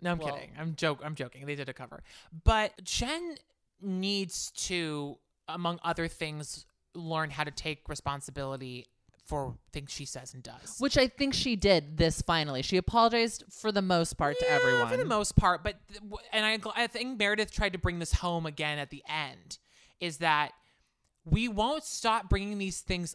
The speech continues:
Speaker 1: up until we see a change of attitude, a change of, of character,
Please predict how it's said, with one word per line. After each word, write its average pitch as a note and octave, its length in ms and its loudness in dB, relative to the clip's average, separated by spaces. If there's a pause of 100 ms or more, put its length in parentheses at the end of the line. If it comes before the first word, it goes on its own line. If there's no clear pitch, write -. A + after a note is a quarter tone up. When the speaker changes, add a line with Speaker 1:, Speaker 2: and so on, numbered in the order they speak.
Speaker 1:
up F3+ 360 0
until F#3+ 400 -2
we F3 140 -4
see G3 340 -2
a E3+ 40 -4
change F3+ 560 -4
of C#3+ 200 -12
attitude, D#3 540 -2
a C#3+ 60 -8
change D#3 440 -8
of, C#3 120 -12 (280)
of D3+ 200 -8
character, - 640 -6